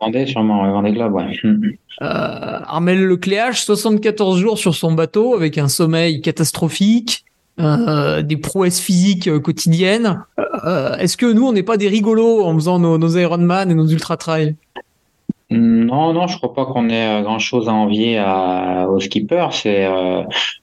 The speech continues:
Speaker 1: effectivement un manque de sommeil, ça c'est sûr que sur le long terme, là ils sont, ils sont quand même assez balèzes, hein. Ils sont entraînés pour ça, ils ont des stratégies, euh, euh, dont on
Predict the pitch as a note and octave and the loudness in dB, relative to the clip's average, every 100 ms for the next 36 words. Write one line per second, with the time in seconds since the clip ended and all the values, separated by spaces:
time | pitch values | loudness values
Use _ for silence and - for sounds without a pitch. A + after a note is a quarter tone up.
0 | - - G#2+ A2 G#2+ A#2+ C3 A2+ G#2+ A2 | -6 -4 -4 -4 -2 0 0 0 0 -2
1 | G#2+ A#2 A#2+ A2+ A2 G#2 G#2 - B2 - | -2 -2 -2 -2 -4 -4 -2 -2 -4 -2
2 | F#2+ G2 G#2 G#2 A2+ G#2+ B2 A2+ G2 F#2+ | -2 0 0 0 0 -2 -2 0 0 0
3 | G2 F#2+ - F#2+ F#2 - F2+ F#2+ G2 G2 | 0 -2 -2 -2 -2 -4 -4 -2 -2 -2
4 | G#2+ F#2+ A#2 C#3+ A#2+ C3 G#2+ - F#2+ F2+ | -4 -2 -2 0 0 0 -2 -2 -2 -2
5 | F2+ - G2+ G2 G#2 - A#2 B2 A2+ F#2 | -2 -4 -4 -4 -4 -6 -4 -2 -2 -4
6 | F2+ - G2+ G#2+ G2 G#2 G#2+ F#2+ F2 E2+ | -4 -6 -4 -2 0 2 2 0 0 -2
7 | - - - _ _ - E2+ F2 E2+ G2+ | -6 -14 -20 _ _ -8 -2 -2 -2 -2
8 | G#2 F#2 - | -2 -4 -6